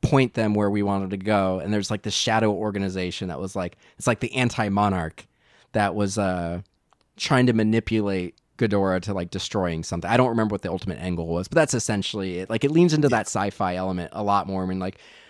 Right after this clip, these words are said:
Speaker 1: these are forces of nature, and there's a hierarchy, and we're gonna try to manipulate the hierarchy with a tone, like a sound. And this one just goes completely balls to the wall, where there's, like,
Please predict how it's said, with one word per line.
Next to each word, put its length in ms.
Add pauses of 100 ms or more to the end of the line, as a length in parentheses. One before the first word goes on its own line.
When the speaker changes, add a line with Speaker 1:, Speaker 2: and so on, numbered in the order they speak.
(240)
Speaker 1:
these 180
are 40
forces 380
of 80
nature, 680
and 240
there's 180
a 60
hierarchy, 760
and 120
we're 120
gonna 180
try 300
to 80
manipulate 560
the 60
hierarchy 460
with 160
a 80
tone, 520 (420)
like 140
a 40
sound. 540 (400)
And 560 (760)
this 280
one 200
just 180
goes 180
completely 600
balls 420
to 80
the 80
wall, 580 (320)
where 140
there's, 260
like, 260